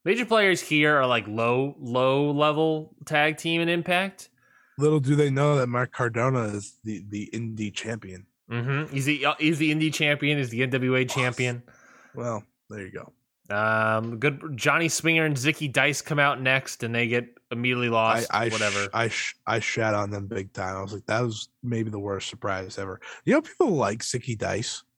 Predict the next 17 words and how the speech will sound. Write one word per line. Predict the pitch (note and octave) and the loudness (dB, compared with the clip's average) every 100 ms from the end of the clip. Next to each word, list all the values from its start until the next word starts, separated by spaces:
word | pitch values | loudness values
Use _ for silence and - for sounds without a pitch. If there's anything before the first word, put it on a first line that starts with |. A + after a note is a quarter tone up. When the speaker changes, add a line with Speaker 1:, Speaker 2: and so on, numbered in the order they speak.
| - | -12
Speaker 2:
and | G#2 | -8
Speaker 1:
Yeah. | G#2+ | -6
Speaker 2:
think | G#2+ | -4
he's | A#2 G2+ | -6 -8
good. | - F#2+ A2+ - _ _ _ _ _ _ _ _ _ _ _ _ _ _ | -8 -8 -8 -12 _ _ _ _ _ _ _ _ _ _ _ _ _ _
He's | E3+ C#3 | 0 2
not. | A2+ C3+ C3 - _ _ _ _ _ _ _ _ _ _ - | 2 4 2 0 _ _ _ _ _ _ _ _ _ _ 0
Speaker 1:
It's | D3+ | 2
Speaker 2:
I've | |
Speaker 1:
also | F#3 | 6
Speaker 2:
never | G#3 | 4
seen | G#3 B3 | 4 4
a | A#3 | 4
guy | C#3+ D3 D3+ D#3+ D3+ - _ _ _ - | 4 4 4 4 2 -4 _ _ _ -2
more | C#3 D#3 D#3+ E3+ - - | 2 4 4 2 -2 -2
like, | C3+ B2+ A2 - - _ A#2+ | 2 2 0 -8 -20 _ 0
"Oh, | C#3 G#2 | 2 0